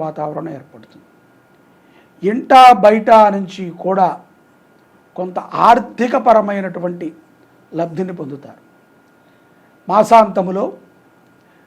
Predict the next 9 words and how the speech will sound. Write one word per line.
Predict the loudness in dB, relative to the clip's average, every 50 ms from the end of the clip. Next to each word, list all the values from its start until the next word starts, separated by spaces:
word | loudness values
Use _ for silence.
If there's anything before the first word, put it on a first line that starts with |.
| _ -20 -20
స్థిరమైనటువంటి | -4 0 2 4 6 6 4 4 4 2 2 2 2 2 2 2 0 0 -2 0 0 2 4 4
ఆస్తుల | 2 2 0 -4 -4 -2 -2 -2 -2 -4
మీద | -6 -4 -4 -6 -6 -6 -12 _ _ _ _ _ _ _ _ _ _ _ _ _ _ _ _ _ _ _ _ -8 -4
మీరు | -2 -2 -2 -2 -4 -4
వేసినటువంటి | -4 -4 -4 -2 -2 -2 -2 -4 -4 -6 -8 -8 -8 -10 -10 -10 -12 -18 _ _ _ _ _ _ _ _ _ _ _ _ _ _ _ _ _ -10
కేసు | -8 -8 -8 -8 -8 -8 -8
కానీ | -8 -8 -8 -10 -12 -14 -18 _ _ _ _ _ _ _ _ _ _ _ _ _ _ _ _ _ _ _ _ _ _ _
వ్యవహారము | -10 -6 -6 0 2 2 2 2 2 -2 -6 -8 -8
కానీ | -8 -8 -10 -12